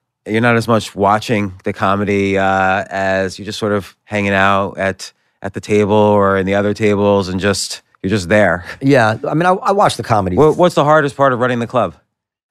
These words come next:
Speaker 2: Well, right now, I have, like, the greatest general manager ever, Liz. I don't know if you've met her or not.
Speaker 1: Yeah.
Speaker 2: You've heard. So it's never been easier because she's just that good. But previous times,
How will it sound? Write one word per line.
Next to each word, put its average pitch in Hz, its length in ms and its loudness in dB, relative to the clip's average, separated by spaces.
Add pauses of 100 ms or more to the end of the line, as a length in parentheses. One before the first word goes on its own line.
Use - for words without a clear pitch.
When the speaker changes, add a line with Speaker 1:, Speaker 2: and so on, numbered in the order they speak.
Speaker 2:
Well, 98 100 0
right 151 200 2
now, 95 320 0
I 104 100 -2
have, 101 160 0
like, 92 160 -2
the 101 80 -4
greatest 104 460 0
general 90 260 0
manager 87 480 0
ever, 82 320 -2
Liz. 87 460 -2 (100)
I - 40 -12
don't 90 100 -6
know 80 40 -10
if 90 60 -10
you've 92 100 -6
met 82 160 -2
her 71 140 -6
or 71 60 -10
not. 95 280 0
Speaker 1:
Yeah. - 60 -16 (220)
Speaker 2:
You've 85 100 -16
heard. 78 240 -12
So 95 480 0 (760)
it's 123 160 2
never 117 220 4
been 101 140 0
easier 95 340 0
because 90 340 -2
she's 98 540 -4
just - 320 -6
that 85 300 -8
good. 85 260 -2 (400)
But 95 400 -2 (560)
previous 156 400 0
times, 95 600 -2